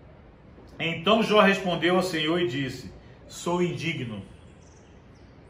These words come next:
Que te responderia eu? Ponho a mão na minha boca." Né? Jó começa então, amados, tá? A ter o entendimento.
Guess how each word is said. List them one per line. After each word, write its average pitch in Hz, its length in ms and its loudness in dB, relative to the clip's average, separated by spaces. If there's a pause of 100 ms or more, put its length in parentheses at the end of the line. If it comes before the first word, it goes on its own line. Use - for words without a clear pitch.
(200)
Que 175 200 0
te 175 160 2
responderia 165 840 0
eu? 156 340 0 (800)
Ponho 196 260 2
a 175 80 6
mão 196 500 2 (260)
na 165 140 0
minha 185 220 4
boca." 170 540 4 (1600)
Né? 151 460 -4
Jó 147 280 0
começa 143 460 -2
então, 127 480 -6
amados, 98 420 -10 (600)
tá? 127 340 -2
A 117 140 -6
ter 135 200 -4
o 147 60 -2
entendimento. 139 640 -8